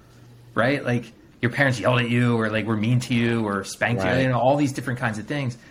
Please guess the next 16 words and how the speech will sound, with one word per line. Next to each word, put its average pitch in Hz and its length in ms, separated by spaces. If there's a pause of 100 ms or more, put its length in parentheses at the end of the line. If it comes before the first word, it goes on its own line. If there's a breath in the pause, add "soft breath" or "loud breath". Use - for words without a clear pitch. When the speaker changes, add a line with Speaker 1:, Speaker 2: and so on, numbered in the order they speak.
(180 loud breath)
Speaker 1:
And 120 160
so 127 320 (220 loud breath)
just 202 200
because 233 340
you 151 120
had 143 600
some 110 220
rough 117 220
spots 113 360
in 113 80
your 107 140
upbringing, 113 380
it 110 120
doesn't 135 400
mean 117 320
you're 101 280